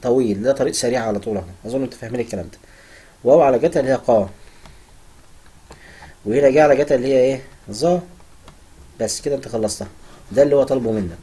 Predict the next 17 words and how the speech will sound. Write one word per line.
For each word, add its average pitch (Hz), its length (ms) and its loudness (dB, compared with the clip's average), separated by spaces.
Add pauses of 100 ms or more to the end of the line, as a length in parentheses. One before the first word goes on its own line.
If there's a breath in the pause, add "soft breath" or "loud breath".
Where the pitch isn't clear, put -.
(100)
لأنه 107 140 -6
عايز 120 180 -4
منك 123 240 -6
ميم، 120 500 -4
آه، 98 320 -6
سين 160 340 -4
زائد 117 200 -2
ظا 117 220 -4
س-، 113 180 -8
ظا 113 200 -8
هاء، 95 200 -8 (440 loud breath)
يطلع 127 240 -4
بقا 107 260 -4
هاء، 110 280 -4
الاختيار 107 440 -4
بتاعنا 101 400 -6
ألف. 82 120 -18